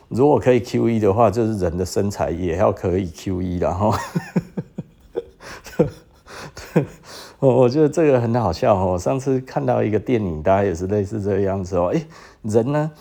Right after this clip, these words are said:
只要变小了哈，房子就变大了欸。<laughs>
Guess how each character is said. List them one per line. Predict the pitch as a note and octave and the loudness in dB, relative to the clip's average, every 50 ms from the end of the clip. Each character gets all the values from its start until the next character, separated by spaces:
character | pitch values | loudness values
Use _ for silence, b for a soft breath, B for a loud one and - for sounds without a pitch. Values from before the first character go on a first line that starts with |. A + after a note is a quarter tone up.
| B B B B B _ | B B B B B _
只 | - - - G2+ F#2+ F#2+ F#2+ G2+ | -8 -6 -6 -4 -6 -6 -4 0
要 | D3 E3+ D3 - | 0 0 0 0
变 | - - E3+ E3 B2+ A2+ | -2 -2 0 0 0 0
小 | G#2+ - - F2 C#2 C2+ | -4 -4 -4 -2 -2 0
了 | F2 D#2+ F#2 | -2 -2 -2
哈， | G#2 G2+ D#2+ E2 | -2 -4 -4 -4
房 | F2+ - - F2+ A#2 D3+ | -6 -10 -10 -8 -6 -6
子 | F#3 G3+ F3+ | -4 -4 -4
就 | F#3 G#3+ | -4 -4
变 | G#3 B3 A3+ G#3 G3+ | -4 -2 -4 -4 0
大 | - B3+ C4 A#3 G#3 G3 | 0 0 0 2 0 0
了 | - | 0
欸。 | D3+ D3 - - - - - - - - F#3 - - - G#3 - - - - G3 - - _ - G#3+ G#3+ _ _ _ _ _ _ _ - _ _ - - - - - - _ - - - - - - - - F#3+ F3 A#2 - - - B D#3+ B B B B B - | 0 -2 -4 -6 -8 -8 -8 -6 2 2 2 2 2 -2 -4 -4 -4 -4 -6 -6 -6 -6 _ -12 -12 -12 _ _ _ _ _ _ _ -20 _ _ -8 -6 -6 -6 -8 -18 _ -20 -18 -18 -18 -18 -14 -6 -2 -2 -2 -2 -4 -12 -20 B -20 B B B B B -6
<laughs> | D3+ C3+ G#2 | -4 -4 -4